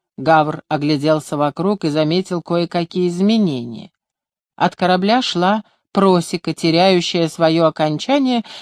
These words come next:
где-то далеко в лесных чащах.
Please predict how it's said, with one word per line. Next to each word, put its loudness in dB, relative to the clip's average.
где-то 0
далеко 0
в -2
лесных -4
чащах. -8